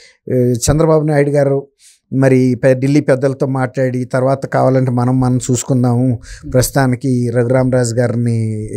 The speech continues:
Speaker 1: అ-, అకామిడేట్ చేయండి మీ కోటాలోను, ఎందుకంటే ఒకవేళ మా సీట్లు గెలిచినా మేము మీకు సపోర్ట్ ఇస్తాం కదా,
Speaker 2: Hmm.
Speaker 1: కాబట్టి మీరు ఎందుకు భయపడుతున్నారు?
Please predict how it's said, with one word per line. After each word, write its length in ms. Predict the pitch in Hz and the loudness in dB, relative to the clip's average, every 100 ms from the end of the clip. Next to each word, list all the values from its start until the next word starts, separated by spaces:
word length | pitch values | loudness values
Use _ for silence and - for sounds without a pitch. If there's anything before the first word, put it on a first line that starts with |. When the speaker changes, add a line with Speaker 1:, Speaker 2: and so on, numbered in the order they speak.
| 113 | 0
Speaker 1:
అ-, 220 | 120 113 | 0 0
అకామిడేట్ 540 | 113 131 127 123 120 120 | 0 0 0 -4 -2 -2
చేయండి 320 | 120 120 117 | 0 0 -2
మీ 160 | 113 | -2
కోటాలోను, 720 | 110 113 113 117 107 110 131 131 - - - _ | -2 -2 0 -2 -2 -6 -8 -12 -20 -20 -20 _
ఎందుకంటే 400 | 117 120 139 143 | -2 2 2 0
ఒకవేళ 300 | 107 - 113 | -4 -2 -2
మా 200 | 110 95 | -2 -2
సీట్లు 360 | 110 139 143 143 | 0 0 0 0
గెలిచినా 320 | 139 139 151 | 0 0 -2
మేము 260 | 143 135 123 | 0 0 0
మీకు 140 | 110 | -2
సపోర్ట్ 360 | 107 104 139 - | -4 -2 -2 -4
ఇస్తాం 300 | - 131 117 | -2 0 0
కదా, 320 | 104 123 139 | 0 -2 -4
Speaker 2:
Hmm. 140 | 165 135 117 - | -8 -14 -16 -2
Speaker 1:
కాబట్టి 280 | 123 135 135 | 0 2 2
మీరు 180 | 127 120 | 2 4
ఎందుకు 200 | 127 127 | 2 2
భయపడుతున్నారు? 1040 | 127 117 120 117 117 110 123 135 120 104 | 2 0 -4 -4 -6 -6 -8 -8 -8 -8